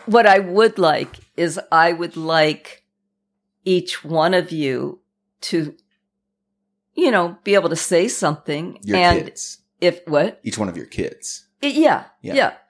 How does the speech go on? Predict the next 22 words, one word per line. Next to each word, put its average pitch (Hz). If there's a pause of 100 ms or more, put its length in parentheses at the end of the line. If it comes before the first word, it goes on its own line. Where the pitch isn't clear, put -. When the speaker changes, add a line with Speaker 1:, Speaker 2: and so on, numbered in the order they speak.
(480)
Speaker 1:
And, 196
um, 151 (840)
and 180 (180)
say, -
and 190
the 170
grandkids 170
is 202
say 262
something 226
that 185
if, 208 (560)
if 214 (120)
anybody 196
wants 160
to, - (400)
and 220
if -
you 208
want 190
to 208
tell 156